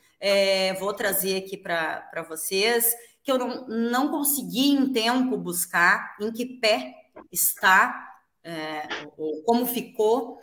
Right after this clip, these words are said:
né, essa situação, mas em fevereiro de dois mil e vinte, a Comissão de Constituição e Justiça do Senado aprovou uma proposta de emenda à Constituição, incluindo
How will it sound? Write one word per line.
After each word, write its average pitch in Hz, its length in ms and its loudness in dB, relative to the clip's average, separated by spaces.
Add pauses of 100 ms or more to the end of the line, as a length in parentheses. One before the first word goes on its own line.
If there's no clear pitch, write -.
(280)
né, 196 420 2
essa 185 260 0
situação, 175 460 -4
mas 220 160 -2
em 208 100 -2
fevereiro 294 800 2
de 233 120 -4
dois 202 200 0
mil 196 120 -8
e 185 40 -8
vinte, 160 560 -6 (440)
a 214 340 8
Comissão 254 360 2
de 254 100 0
Constituição 247 580 -2
e 277 60 0
Justiça 254 480 0
do 202 100 -8
Senado 240 880 2 (180)
aprovou 262 600 2
uma 285 180 2
proposta 247 420 0
de 220 280 -6
emenda 247 720 2
à 233 60 4
Constituição, 269 1200 -2
incluindo 262 1000 -2